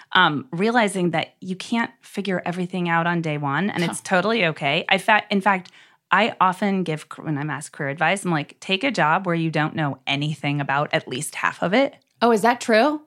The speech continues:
Speaker 1: Yeah.
Speaker 2: Okay, take it, take a job where you don't know. Okay, that's
Speaker 1: Anything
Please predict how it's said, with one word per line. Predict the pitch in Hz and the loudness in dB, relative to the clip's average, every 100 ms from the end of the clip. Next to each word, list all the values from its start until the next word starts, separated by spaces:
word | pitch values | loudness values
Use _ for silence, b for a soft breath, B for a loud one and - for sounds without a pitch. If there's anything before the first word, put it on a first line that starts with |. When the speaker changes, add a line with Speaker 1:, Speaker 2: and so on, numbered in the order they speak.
| - | 2
Speaker 1:
Yeah. | 269 339 | 2 4
Speaker 2:
Okay, | 220 202 175 | 0 0 0
take | - - 208 | 0 0 2
it, | 277 269 277 _ | 2 0 -6 _
take | - 214 262 | -4 -2 0
a | |
job | 208 208 185 180 185 | 2 4 4 2 -2
where | - 180 160 | -4 0 0
you | 156 180 175 | -2 -2 -4
don't | 156 170 165 165 - | 0 0 0 -2 -4
know. | 156 147 - - | 0 0 -2 -6
Okay, | 233 - | -8 -4
that's | 175 277 | -2 0
Speaker 1:
Anything | 220 | 2